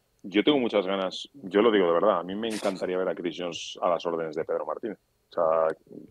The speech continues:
yo creo que Pedro saca lo mejor de todos los jugadores y les aprieta mucho. Y yo,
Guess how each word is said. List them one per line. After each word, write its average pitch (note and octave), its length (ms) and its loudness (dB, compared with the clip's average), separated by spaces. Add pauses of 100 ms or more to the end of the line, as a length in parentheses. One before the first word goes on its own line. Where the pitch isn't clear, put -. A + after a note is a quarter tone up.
(440)
yo - 120 -2
creo G2+ 180 2
que F#2 100 4
Pedro G2+ 260 4
saca G2+ 240 2
lo F2 80 0
mejor F2+ 280 -2
de E2+ 80 -4
todos E2+ 140 -4
los E2 140 -6
jugadores F2+ 480 0
y G#2 80 -6
les F2 160 -4
aprieta D#2+ 340 -4
mucho. F#2+ 320 -8 (420)
Y G#3+ 140 -6
yo, G#2 360 6